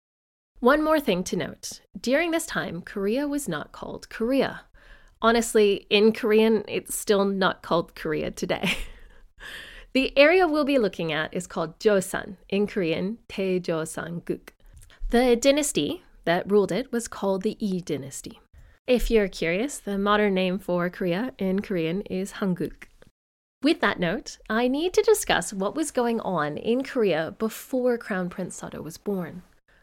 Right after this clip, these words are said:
About one hundred years before Sado's birth, Korea had dealt with two invasions from China,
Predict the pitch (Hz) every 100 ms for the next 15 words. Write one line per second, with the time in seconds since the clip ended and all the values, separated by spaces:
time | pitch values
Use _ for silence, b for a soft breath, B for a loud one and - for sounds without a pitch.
0 | b _ 262 254 311 370 247 269 302 339
1 | 349 330 220 165 165 - - 180 175 160
2 | 160 175 180 - - - _ - 247 262
3 | 311 359 220 190 185 175 - - 269 285
4 | 285 175 160 151 - 165 170 - 220 190
5 | -